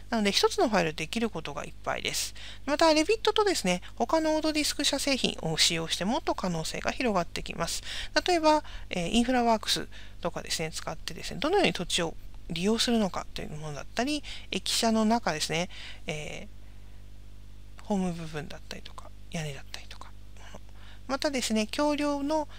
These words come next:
えー、上部構ではなくて下部構ですね、を作っていただいたりとか、あと浄水施設の方と、あとパイプの方もですね、作っていただくってことも可能です。またですね、インフラワークス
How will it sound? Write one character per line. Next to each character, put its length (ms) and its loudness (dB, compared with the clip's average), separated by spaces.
え 360 -4
ー、 40 -10
上 180 4
部 140 -4
構 220 -2
で 80 0
は 60 2
な 80 -2
く 60 -10
て 60 -10
下 140 0
部 120 -6
構 200 2
で 60 2
す 120 0
ね、 140 -6
を 220 2
作 180 2
っ 20 -4
て 200 -6
い 60 -8
た 120 -4
だ 140 2
い 80 -2
た 100 2
り 120 0
と 100 -6
か、 220 -2
あ 80 2
と 100 0
浄 160 4
水 160 4
施 220 0
設 440 4
の 100 0
方 280 -8
と、 80 2
あ 60 2
と 100 -6
パ 140 0
イ 40 -2
プ 120 -4
の 80 -2
方 120 -2
も 60 -6
で 80 -6
す 100 -4
ね、 120 -2
作 200 -4
っ 20 -8
て 180 -8
い 40 -10
た 120 -6
だ 100 0
く 160 0
っ 20 0
て 180 -8
こ 80 -2
と 120 -2
も 100 2
可 140 -4
能 160 -6
で 100 -4
す。 180 -4
ま 100 4
た 140 4
で 80 2
す 100 -2
ね、 120 6
イ 80 4
ン 20 2
フ 80 4
ラ 100 8
ワ 120 10
ー 40 -4
ク 80 -2
ス 220 -2